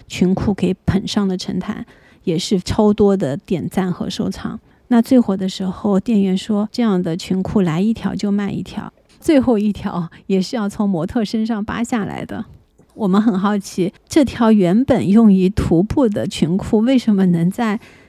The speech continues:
小红书这样的穿搭区里面占据一席之地呢？因为小红书其实是非常讲究颜值的这样的一个地方。答案是可以总结为，是说它满足了既要还要以及超高的性价比。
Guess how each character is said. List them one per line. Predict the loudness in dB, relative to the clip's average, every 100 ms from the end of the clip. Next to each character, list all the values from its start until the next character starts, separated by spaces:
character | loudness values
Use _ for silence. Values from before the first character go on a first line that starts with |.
| _
小 | -6 0 0
红 | 2 2 2
书 | 2 0 0
这 | 0
样 | 2 2
的 | 0 -2
穿 | -2 2 2
搭 | 2 0
区 | 0 -2 2
里 | 2 2
面 | 0 0
占 | 2 2
据 | 4 0 -2 0
一 | 0
席 | 0 -8 -8
之 | -4
地 | -4 0 0
呢？ | 0 0
因 | 2 2
为 | 2
小 | 0 0
红 | 0
书 | 0
其 | -2 -2
实 | -2
是 | -2
非 | -2 -4
常 | -2 -2
讲 | -2 -2
究 | -2 0
颜 | 2 4 2
值 | 2 -4
的 | -4
这 | -4
样 | -4
的 | -6
一 | -8
个 | -10
地 | -10 -10
方。 | -12 -14 -16 -20 -20 -6
答 | -4
案 | 0 0 0
是 | -2
可 | -4 -2
以 | -2
总 | -2 -6
结 | -6 -6
为， | -4 -6 -10 -16
是 | -6 -4
说 | -2 -2
它 | -2 0 2
满 | 2 2 0 -2
足 | -2 -4 -4
了 | -4
既 | -4 -4 0 2
要 | 2
还 | 0 -4 -6
要 | -2 -2 -4 -10 -8
以 | -4 -4
及 | -4 -8
超 | -4 -2 -2
高 | -2 -4
的 | -6
性 | -4 -4
价 | -4 -8 -10
比。 | -12